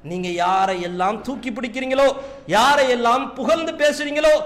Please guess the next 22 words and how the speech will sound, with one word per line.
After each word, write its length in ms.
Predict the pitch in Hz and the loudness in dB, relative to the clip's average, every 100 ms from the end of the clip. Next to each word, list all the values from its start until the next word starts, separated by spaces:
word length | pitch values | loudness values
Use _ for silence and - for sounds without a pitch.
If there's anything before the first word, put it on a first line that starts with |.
| 302 | -4
யாரையெல்லாம் 640 | 175 233 302 294 262 277 302 | 0 2 4 4 2 2 0
உயர்த்தி 600 | 240 247 330 330 339 285 | 0 2 0 0 -4 0
மதிக்கிறீங்களோ, 760 | 269 381 381 370 339 311 233 - | 2 2 0 0 2 2 0 0
அத்தனை 460 | 269 - 302 254 | -4 0 0 0
பேரையும் 340 | 233 247 269 233 | 2 0 -2 -2
ஒப்பிட்டு 380 | 226 302 254 | -4 -4 -8
பாருங்க. 300 | 208 180 156 - - - - _ _ _ _ _ _ - - - _ - - - - _ _ _ | -4 -4 -4 -14 -20 -20 -20 _ _ _ _ _ _ -20 -20 -20 _ -20 -20 -20 -20 _ _ _
மார்க்கத்தை 680 | 156 226 320 339 330 311 277 | -2 2 4 2 0 -2 -2
சொன்னால் 320 | 254 247 277 | -4 0 0
இந்த 160 | 285 254 | 0 -4
problem 440 | 233 240 285 262 | -2 0 2 2
வருது, 340 | 240 226 185 151 - - - - | 0 0 -2 -6 -14 -20 -20 -4
அந்த 240 | 220 254 | -2 0
problem 540 | 247 247 294 339 330 277 | 0 4 4 6 4 4
வரும் 240 | 277 302 | 2 2
பொழுது 200 | 277 320 | 2 2
அத்தனை 400 | 269 254 302 285 | 0 0 0 2
பேரும் 220 | 269 294 | 2 2
ஒன்று 240 | 262 285 330 | 0 0 -2
சேர்றாங்களா 680 | 285 277 269 254 294 294 - | -2 0 0 2 4 4 0
என்று 220 | 208 247 | -6 -8
பாருங்க. 280 | 202 165 | -6 -8